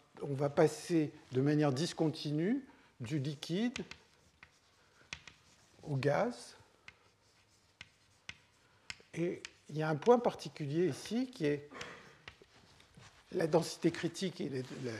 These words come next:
la température critique, où on avait vu qu'il y a de très grandes fluctuations qui se produisent. Alors, ce que l'on sait de, de, de la théorie des phénomènes critiques, c'est que quand on se promène en fonction de la densité,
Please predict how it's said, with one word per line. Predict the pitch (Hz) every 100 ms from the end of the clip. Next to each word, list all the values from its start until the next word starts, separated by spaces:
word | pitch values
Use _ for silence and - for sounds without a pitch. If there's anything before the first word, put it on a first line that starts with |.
| 113 127
la | 139
température | 135 156 156 143 -
critique, | - 147 - 247 185
où |
on | 175
avait | 151 143 151
vu | 139 233 240
qu'il | 165
y | 139
a |
de | 143 143
très | 139 180
grandes | 175 208 -
fluctuations | 156 143 - 151 139 - 220 269
qui | -
se | - 151
produisent. | - 147 123 113 - - - - - - - -
Alors, | 135 151 151 - - - - - - -
ce | -
que | -
l'on | 196 180
sait | 165 233 262
de, | 185 160
de, | 143 143 123
de | 127 143
la | 151
théorie | 151 160 156
des | 147
phénomènes | - 147 147 139
critiques, | 135 - 135 208 254 - - - - - -
c'est | - - 156
que | 175 170 147 - - - - - - - -
quand | 202 196 -
on | 190 160 - -
se | - -
promène | 139 - 185 180 170 147 - - _ _ _
en | 151
fonction | 135 165 - 175
de | 160
la |
densité, | 135 151 143 - 139 170 156